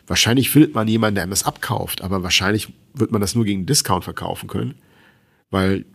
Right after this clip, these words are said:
viele, sagen wir so, opportunistische Käufer würden das gar nicht kaufen wollen, weil die haben davon nicht viel. Ähm, und die spezialisierteren Käufer, die sagen sich, „Prima, jemand, der da alleine steht, der das nicht los wird, äh, äh, jetzt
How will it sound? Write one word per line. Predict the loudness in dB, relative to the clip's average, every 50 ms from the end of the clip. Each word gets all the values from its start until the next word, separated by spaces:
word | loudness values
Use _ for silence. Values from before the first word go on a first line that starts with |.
| _ _ _
viele, | -4 -2 2 4 6 6 8 8 6 6 4
sagen | 0 -2 -2
wir | -2 -4
so, | -6
opportunistische | -8 -8 -8 -4 0 2 2 4 2 2 0 -2
Käufer | 0 0 0 0 0 -2
würden | -2
das | -4 -4 -4
gar | -6 -8
nicht | -8 -8 -6
kaufen | -2 0 0 0 0 -2 -6
wollen, | -4 -4 -4 -4 -4
weil | -4 -4
die | -4 -6
haben | -6 -6
davon | -8 -8 -6 -6 -6 -6
nicht | -8 -10 -10
viel. | -10 -8 -6 -6 -6 -6 -8 _ -20 -20 -20 -20 -20 _ _ -20 -20 _ _ _ -2
Ähm, | 0 0 2 2 0 0 -2 -4 -6 -10 -14 _ _ 0
und | 2 4 4 4 2 -4 -6 -6 -4
die | -2 -2 -2 -2
spezialisierteren | -2 -4 -4 0 0 2 4 4 4 4 4 2 2
Käufer, | 2 0 0 0 0 0 -2
die | 0 -2
sagen | 0 0 -2 -2 -2
sich, | -4 -8 -8
„Prima, | -6 -2 0 0 2 2 2 0 0 0 -2
jemand, | -2 -2 -2 -2 -2 -2 -2
der | -2 -2
da | -2
alleine | -2 -2 -2 -2 0 0 0 0
steht, | 0 -2 -4 -4
der | -2 -2
das | -2 -2 -4
nicht | -6 -4
los | -2 0 0 0 0 0
wird, | -2 -2 -2 -4 -6 -12 _ -20 -20 -20 -20 -20 -20 -20 _ _ -2
äh, | 0 0 0 0 0 -2 -2 -2 -4 -4 -6 -12 _ -20 -20 -20 -16 -14 -14 -8 -2 0
äh, | 2 4 4
jetzt | 4 2 2 0 0 -2 -4